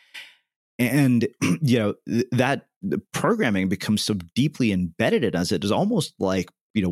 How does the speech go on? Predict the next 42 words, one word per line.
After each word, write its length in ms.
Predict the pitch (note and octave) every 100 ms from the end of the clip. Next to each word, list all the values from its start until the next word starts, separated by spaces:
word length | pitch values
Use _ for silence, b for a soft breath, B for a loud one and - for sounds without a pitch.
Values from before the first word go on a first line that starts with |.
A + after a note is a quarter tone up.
| E2
water 300 | F2 A#2+ E3+
to 140 | C3+
a 40 | G#2
fish. 460 | - - A#2 -
Like, 160 | F#2 F2
most 400 | G#2 A2 C3+ -
people 300 | - C3+ -
aren't 240 | G2 G#2+ A2
even 200 | F2 F#2+
aware 540 | E2 D#2+ F#2+ A2 G#2+ G#2+
that 240 | F#2+ F#2
it's 180 | E2+ - E2 F2+
there. 480 | G#2+ C#3 F#2+ E2+ -
And 100 | F#2+
I, 120 | F#2 -
I 160 | A#2 D3+
think 240 | D#3+ D#3+
the 140 | D#3+ F#2
only 340 | A2 A#2+ G#2
reason 580 | F2 G2 F#2+ F#2 E2+ E2+
for 160 | - E2+
me 380 | F2+ B2 D3+ F#2+
that 120 | F2
I, 120 | D#2+
I, 220 | D#2+ E2+ D#2+ -
I 40 | F2
haven't 260 | F#2 G2
succumbed 320 | - - D3+ D#3+
to 100 | F2
it 60 |
is 100 | E2
because 180 | F2+ G2
I've 80 | F#2+
been 120 | F#2+
so 360 | - - B2 D#3
removed 560 | G#2 F2 F2 G#2+ A2
from 200 | - F2
those 180 | F2 F2+
environments 480 | E2+ E2 F#2 F#2+ -
for 100 | -
so 160 | -
long 600 | F2 E2+ F2+ G#2 D2+ -